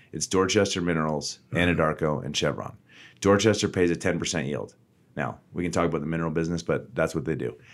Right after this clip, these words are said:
Speaker 1: Chevron pays four percent, massive free cash flow, great business. They're growing in the Permian, perfect. Anadarko got bought. That is your template for how to be successful.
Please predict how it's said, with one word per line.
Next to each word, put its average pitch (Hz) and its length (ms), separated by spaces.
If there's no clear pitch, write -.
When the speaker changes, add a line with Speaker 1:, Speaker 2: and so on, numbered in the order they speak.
Speaker 1:
Chevron 110 420
pays 92 160
four 95 180
percent, 76 540
massive 87 340
free 85 160
cash 76 260
flow, 80 240
great 85 360
business. 71 480
They're 87 200
growing 87 300
in 82 80
the 78 60
Permian, 78 580
perfect. - 440
Anadarko 85 480
got 73 200
bought. - 260
That 107 220
is 135 160
your 98 180
template 90 520
for 73 140
how 85 240
to 76 120
be 80 220
successful. - 680